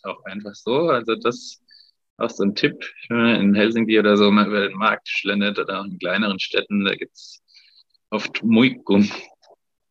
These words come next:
Und ja, gibt natürlich dann auch solche Dinger wie, wie Rentierfleisch und Elch, wobei das jetzt gar nicht mal so im Alltag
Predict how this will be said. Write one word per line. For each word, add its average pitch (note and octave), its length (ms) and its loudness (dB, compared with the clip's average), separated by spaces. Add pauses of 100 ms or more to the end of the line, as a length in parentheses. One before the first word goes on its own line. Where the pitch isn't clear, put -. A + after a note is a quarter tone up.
(800)
Und G2 800 -2 (240)
ja, G#2+ 440 4
gibt - 200 -4
natürlich A2 340 4
dann G#2 160 0
auch G#2+ 120 0
solche G#2+ 300 -2
Dinger A2 360 -6
wie, G2+ 240 -2
wie F2 320 -10
Rentierfleisch G#2 1400 2
und G#2 180 -12
Elch, D3 680 0 (300)
wobei G#2+ 400 0
das A#2 380 -6
jetzt A2+ 260 -4
gar G#2+ 180 2
nicht A#2+ 160 -4
mal A2 180 0
so A2 200 0
im G#2 140 -6
Alltag A2 500 -2